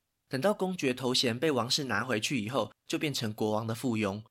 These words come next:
所以国家其实还并不算是真正的中央集权。在这里我们先停一下，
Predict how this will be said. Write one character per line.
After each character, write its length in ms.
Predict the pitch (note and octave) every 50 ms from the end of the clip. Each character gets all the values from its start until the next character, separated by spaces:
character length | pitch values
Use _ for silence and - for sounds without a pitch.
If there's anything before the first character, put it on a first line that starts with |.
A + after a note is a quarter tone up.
| _ _ _ _ _ _ _ _ _ -
所 140 | - - A#3
以 80 | A3+
国 180 | - - D3 C#3+
家 140 | C#3+ E3 E3+
其 160 | - - B2
实 140 | - A#2+ C3
还 100 | B2 A#2
并 180 | - C#3+ D3+
不 80 | A#2 A#2
算 180 | A#2 C#3+ C3
是 140 | B2+ - C3+
真 220 | B2 - B2 B2 B2+
正 160 | C3 B2+ A2+
的 160 | - - G2+
中 220 | G#2 - A#2 A2+
央 200 | A2+ G#2+ G#2+ A#2
集 200 | A2+ - - -
权。 340 | G#2 - - - - - D3 - - _ _ _ _ _ _ _ _ _ _ _ _ _ _ _ _ _ _ _ _ -
在 120 | - A3+
这 160 | A3 A3+ A3+ F#3+
里 100 | D#3+ C3
我 60 | A#2+
们 120 | G#2+ A2
先 160 | - - C#3+
停 240 | C#3 - - B2 A2
一 80 | G#2+ A2
下， 280 | G#2+ - C3+ G#2+ -